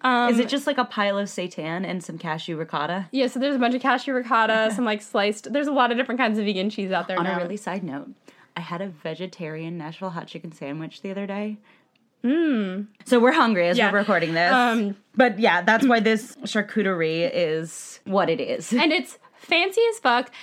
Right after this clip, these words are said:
Speaker 1: And Lydia and Kitty are like, "We are treating you to this, but you have to pay for it because we spent all our money on this bonnet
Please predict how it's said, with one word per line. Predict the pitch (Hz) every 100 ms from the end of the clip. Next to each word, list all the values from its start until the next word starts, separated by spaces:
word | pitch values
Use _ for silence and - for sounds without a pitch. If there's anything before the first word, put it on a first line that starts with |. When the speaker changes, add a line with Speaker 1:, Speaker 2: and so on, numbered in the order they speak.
| - -
Speaker 1:
And | 269 269 262 262
Lydia | 226 247 262 262 302 320 339 339 214 _
and | 277 294
Kitty | - 311 277 247 233
are | 247
like, | 254 247 254 - -
"We | - 233 330 466 554 554
are | 269 254
treating | - 320 349 339 254
you | 190 190
to | 208
this, | 175 170 208 - _
but | 190 185 254 226 175 - - _ _
you | 226 220 302 427
have | 359 -
to |
pay | 262 330 254
for | 254 233
it | 226 214
because | 233 277 214
we | 196 254
spent | 370 - 302
all | 269 247
our | 240
money | 240 233
on | 226 226
this | 214 220
bonnet | 202 202 233 220 170 -